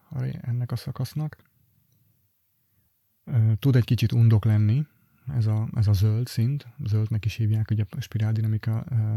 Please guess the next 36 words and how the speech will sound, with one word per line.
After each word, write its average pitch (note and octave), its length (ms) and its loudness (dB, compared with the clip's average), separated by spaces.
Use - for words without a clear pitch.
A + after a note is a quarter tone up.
az G#2 80 0
nem A2 120 2
csak G#2 160 -2
szinteket A2 480 -2
mond, G#2 200 0
hanem G2+ 200 0
színeket A#2 480 -4
is. C3+ 200 -6
Ugye A#2 200 0
az A2+ 120 0
előző G#2 440 2
volt G#2 260 0
a G#2+ 40 0
narancs A2+ 380 0
szint, A#2+ 260 -4
az G#2 80 -2
ötös. A#2 420 -4
A... A2 220 -4
Én A2+ 100 0
nem B2 120 4
nagyon A#2+ 160 4
foglalkozok A2 500 2
az G#2+ 100 2
első A2 260 0
két G#2 220 -2
szintnek G#2 360 0
a G2+ 60 0
színével, G#2+ 580 2
de G#2 140 0
ugye G#2 240 0
a G2+ 140 0
hármas G#2+ 400 0
szint G#2 320 -2
a G2+ 40 -2
piros, A#2 540 -2
a, G2 460 -2